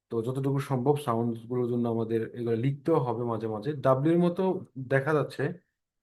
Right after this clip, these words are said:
but এটা উচ্চারণ হবে ওয়া, ওয়া, ওয়া। আর এটা যদিও বা আপনার জের মতো মনে হচ্ছে, কিন্তু এটা সাউন্ড হিসেবে এর উচ্চারণ হবে ইয়া।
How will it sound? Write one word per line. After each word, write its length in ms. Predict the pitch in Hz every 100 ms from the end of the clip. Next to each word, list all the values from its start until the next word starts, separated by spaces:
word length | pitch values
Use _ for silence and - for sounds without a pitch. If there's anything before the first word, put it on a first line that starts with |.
| -
but 120 | 127 -
এটা 120 | 131 143 -
উচ্চারণ 360 | 180 - 190
হবে 280 | 180 160 143 -
ওয়া, 440 | 131 131 131 107 - - _ _ _ _ _ _ _ _ _ _ _ _
ওয়া, 380 | 120 127 135 101 95 - - _ _ _ _ _ _ _ -
ওয়া। 240 | 123 120 104 - _ _ _ _ _ _ _ _ -
আর 120 | 117 135
এটা 180 | 139 175
যদিও 400 | 131 139 170 180
বা 120 | 175
আপনার 300 | 170 131 135 175 - _ _ _ _ 120 -
জের 380 | 135 147 165 147
মতো 300 | 123 135 139
মনে 240 | 123 156
হচ্ছে, 340 | 135 104 - 95
কিন্তু 320 | 123 131 123
এটা 120 | 110
সাউন্ড 460 | 101 - 127 175 170
হিসেবে 340 | 139 117 95 113 - _ _ _ _ _
এর 100 | 117 151
উচ্চারণ 280 | 143 147
হবে 260 | 120 120 135 180 180 _ 104
ইয়া। 440 | 98 98 110